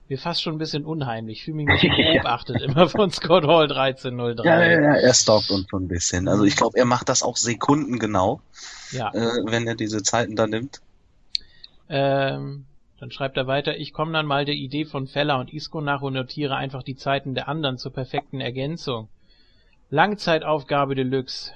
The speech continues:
Speaker 1: Danke für die Inspiration und nochmal erneuten Dank für euer Lob zu meiner Statistik. Hat mich sehr gefreut. Ja,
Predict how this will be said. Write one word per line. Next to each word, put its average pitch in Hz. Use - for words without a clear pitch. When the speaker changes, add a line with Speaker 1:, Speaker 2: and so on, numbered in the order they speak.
Speaker 1:
Danke 160
für 151
die 147
Inspiration 147
und 135
nochmal 135
erneuten 131
Dank 131
für 135
euer 123
Lob 127
zu -
meiner 117
Statistik. -
Hat -
mich 123
sehr 104
gefreut. -
Ja, 120